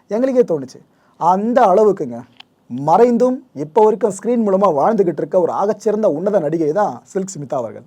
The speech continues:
அப்பேற்பட்ட இந்த நடிகை இருக்காங்களே, நல்ல மனுஷியும் கூட. இவங்களோட மரணம் அப்படின்றது மிகப்பெரிய மர்மங்களை உள்ளடக்குனது.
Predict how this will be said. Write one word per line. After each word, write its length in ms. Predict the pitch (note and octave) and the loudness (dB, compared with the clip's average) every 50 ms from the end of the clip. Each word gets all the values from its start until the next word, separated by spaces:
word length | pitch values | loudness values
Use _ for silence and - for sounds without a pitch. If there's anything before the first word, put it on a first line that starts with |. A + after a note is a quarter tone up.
| _ | _
அப்பேற்பட்ட 640 | - - - - - - A#3+ A#3 G#3 - G3 D3 - C#3+ | -8 -6 -6 0 4 6 8 8 6 4 0 -2 -2 -4
இந்த 140 | C3 C3 | -6 -4
நடிகை 300 | C3+ C3+ E3 G#3+ G#3 G3+ | -4 -4 -2 2 2 2
இருக்காங்களே, 440 | F3 D#3+ E3 D#3+ D3 D3+ F3 A3 A#3 - _ _ _ _ | 2 2 0 -2 -2 -2 -4 -6 -6 -8 _ _ _ _
நல்ல 260 | A#2+ B2 D#3+ F#3+ F#3 | -6 -2 -2 -2 -2
மனுஷியும் 460 | D#3 C#3 F3+ G3 F#3+ - G3+ F3+ D3+ | -2 -4 -6 -6 -6 -6 -6 -6 -6
கூட. 220 | - B2 G#2+ F#2+ G2 _ _ _ _ _ _ _ _ _ _ _ - | -8 -14 -18 -18 -20 _ _ _ _ _ _ _ _ _ _ _ -10
இவங்களோட 420 | - C#3+ D3+ D#3+ D#3 D3+ C3+ B2+ | -8 -6 -4 -4 -4 -4 -4 -6
மரணம் 420 | A#2+ A#2 C3+ D#3 G#3 B3 A#3+ G3+ D3+ | -6 -4 -2 0 0 0 0 -2 -4
அப்படின்றது 520 | C3 C3 D3 D3 C3+ B2+ A#2 G2+ - - _ _ _ _ _ _ | -4 -6 -8 -8 -8 -8 -10 -10 -12 -16 _ _ _ _ _ _
மிகப்பெரிய 520 | _ - C3 D3 F#3+ F#3+ F#3+ G3 F3+ G#3 G3 | _ -10 -6 -4 -4 -2 -2 -2 0 0 -2
மர்மங்களை 560 | D3 B2 B2+ D3 F3 G#3 A3 G3 E3 D3+ C3+ B2+ B2 | -2 -4 -4 -4 -4 -4 -4 -2 -2 -2 -2 -4 -4
உள்ளடக்குனது. 440 | C#3 C3+ A2+ A2 - A2 G#2 - | -6 -6 -6 -8 -12 -16 -20 -20